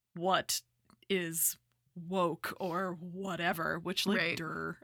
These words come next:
Speaker 1: okay.
Speaker 2: Right.
Speaker 1: But anyway, if you know or like this Gregory Doran, uh, and respect his opinion, I'm not saying I don't, I'm just saying, you know, go read it for yourself. Um, another thing, I'm going to see The Regendered Timon at S T C,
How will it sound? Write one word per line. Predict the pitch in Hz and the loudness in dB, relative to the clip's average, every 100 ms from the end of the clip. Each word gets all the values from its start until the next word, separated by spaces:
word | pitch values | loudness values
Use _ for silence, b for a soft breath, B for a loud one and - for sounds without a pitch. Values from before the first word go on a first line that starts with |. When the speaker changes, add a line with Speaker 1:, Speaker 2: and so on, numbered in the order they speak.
| - | -10
Speaker 1:
okay. | 175 165 160 170 | -2 2 2 2
Speaker 2:
Right. | 220 B - | -2 B 6
Speaker 1:
But | 247 | 8
anyway, | 294 240 151 139 156 | 10 8 4 2 2
if | 196 - | 0 0
you | 190 175 175 190 _ - | -2 0 0 -2 _ -6
know | 208 247 269 | 2 4 6
or | 247 | 6
like | 220 185 185 - - | 6 4 2 -4 -2
this | 180 - | 0 2
Gregory | 180 170 170 165 | 2 -2 0 -2
Doran, | 170 156 156 165 _ 175 | -2 -2 -2 -4 _ -2
uh, | |
and | 160 143 165 | 0 0 0
respect | - 160 - | 0 0 -2
his | 165 | -6
opinion, | 165 147 160 160 B B B B - | -4 -4 -4 -6 B B B B 2
I'm | 202 | 6
not | - | 6
saying | 202 185 | 6 4
I | 170 | 6
don't, | 190 135 | 4 4
I'm | - | -2
just | 175 - | -2 0
saying, | 151 151 - B B B B - | 0 -4 -10 B B B B -2
you | |
know, | 139 - _ 170 | -2 -2 _ -4
go | 175 165 | -2 0
read | 160 151 | -2 -2
it | 107 - | -4 -6
for | - | -10
yourself. | - - - B B B B | -6 -6 -8 B B B B
Um, | 196 190 185 185 180 180 175 180 B B - | 4 4 6 4 4 4 2 -2 B B 2
another | 277 370 | 4 6
thing, | 208 190 - - | 4 4 2 6
I'm | 311 381 | 8 8
going | 269 | 4
to | 233 | 6
see | - 202 233 | 4 6 4
The | 247 | 2
Regendered | 208 226 220 226 262 | 2 2 4 4 2
Timon | 240 349 330 170 151 | 4 4 4 2 2
at | - - | 2 4
S | 190 - | 4 4
T | - 247 | 2 2
C, | - 359 214 160 | 4 4 2 0